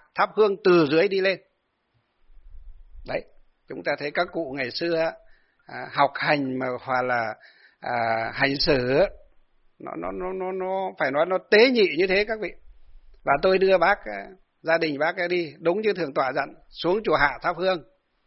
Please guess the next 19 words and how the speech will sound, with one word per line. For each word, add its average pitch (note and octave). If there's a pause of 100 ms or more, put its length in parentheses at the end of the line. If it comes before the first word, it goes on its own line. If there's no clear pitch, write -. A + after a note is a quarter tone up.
xong F3
lên F3+
chùa C#3+
Trung, F#3
xong F3+
lên G3
chùa D#3
Thượng. D#3+ (840)
Vì, C#3
à, C#3
ở C#3+
trong F#3
chùa D#3
thầy C#3+
là C#3 (320)
có, F#3+ (340)
à, D#3+
ba F3+
ngôi, F#3